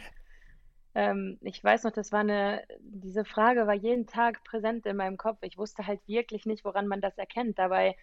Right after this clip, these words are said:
ist es jetzt, ähm, nach so vielen Jahren so einfach für mich. Ich, es, es ist einfach ein Gefühl,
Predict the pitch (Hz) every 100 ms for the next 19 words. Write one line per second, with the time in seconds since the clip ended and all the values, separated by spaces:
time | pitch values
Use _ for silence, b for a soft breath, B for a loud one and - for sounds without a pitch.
0 | b b b - 220 220 - 202 247 -
1 | - - - 208 202 202 - 220 - 202
2 | 190 202 233 202 202 220 320 254 - 196
3 | 185 214 196 - 208 - 185 202 - 208
4 | 220 208 185 - - 220 254